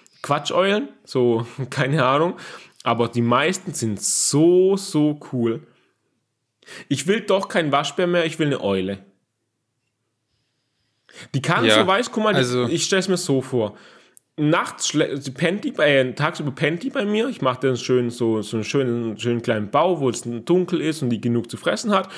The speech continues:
Speaker 1: Und nachts kann die, die, die Nacht unsicher machen und gucken. Irgendwie, an Eu-, bei Eulen denk ich immer so an Batman. Das ist so, ich glaub, die Polizei, die, die, die so Recht und Ordnung schaffende Instanz der Nacht.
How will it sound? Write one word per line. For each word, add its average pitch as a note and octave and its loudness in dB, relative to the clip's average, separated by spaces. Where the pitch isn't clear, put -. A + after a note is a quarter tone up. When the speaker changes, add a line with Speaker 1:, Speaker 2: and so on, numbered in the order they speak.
Speaker 1:
Und B2 0
nachts C#3 0
kann C3 -2
die, B2+ 0
die, A#2 0
die A2+ -2
Nacht C3 0
unsicher C#3 2
machen B2+ 0
und A#2+ -4
gucken. D3 -2
Irgendwie, B3 0
an E3 2
Eu-, G3+ 4
bei - 2
Eulen C4 2
denk A3+ 0
ich G#3 -2
immer G3+ 0
so G3 -2
an D3 0
Batman. C3+ 2
Das D3 2
ist D3 -6
so, F#3 4
ich F3 0
glaub, F3 2
die E3 0
Polizei, E3+ 0
die, F3 -2
die, D3+ -2
die C#3 -6
so C#3+ -2
Recht F3+ 0
und D#3 -6
Ordnung E3 0
schaffende D#3 0
Instanz C#3 -2
der A#2+ 0
Nacht. A2 -6